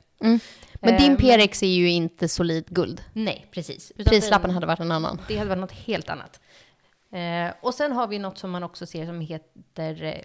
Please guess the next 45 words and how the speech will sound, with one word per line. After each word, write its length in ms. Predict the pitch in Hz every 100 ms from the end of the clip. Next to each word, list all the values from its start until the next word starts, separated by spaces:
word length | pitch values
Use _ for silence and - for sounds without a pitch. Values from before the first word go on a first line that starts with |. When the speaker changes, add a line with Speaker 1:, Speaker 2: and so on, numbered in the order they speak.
| -
Speaker 2:
men 200 | 226 180
guld 340 | 196 185 -
på 80 | 170
stål. 400 | - 254 180 180 _ _
Och 120 | 190
då 100 | 196 -
är 260 | 190 185
det 60 | 196
ju 100 | 202
egentligen 420 | 196 160 156 160 151
en, 420 | 165 156 156 160 160 _ _ _ _ -
en 120 | 202
guldkappa 680 | 190 156 - 254 247 - 196
ovanpå 440 | 170 156 156 165
stål. 280 | - 151 185 226 _ _ _ _
Eh, 260 | - 175 175
för 60 | 190
om 60 |
man 140 | 190 185
tittar 220 | 196 185
på 100 | 196
dubbléklockor, 840 | 170 180 196 190 - 240 - 202
då 80 | 185
är 120 | 190
det 60 | 175
oftast 400 | - - 156 -
en 340 | 180 170 165 - _ _ _ _ -
kanske 260 | - 170 -
enklare 540 | 202 190 170 254 269
metall 560 | 240 208 - - - 170
under. 540 | 190 175 160 - - - _ _
Medan 380 | 190 165 156 175
guld 220 | 180 185
på 100 | 180
stål, 300 | 170 202 185
då 120 | 165
är 160 | 180 175
det 60 | 175
ju 40 |
ändå 160 | 165 165
lite 240 | 170 -
mer 120 | 165
kvalitet 460 | 156 165 165 190 156
för 120 | -
att 260 | - _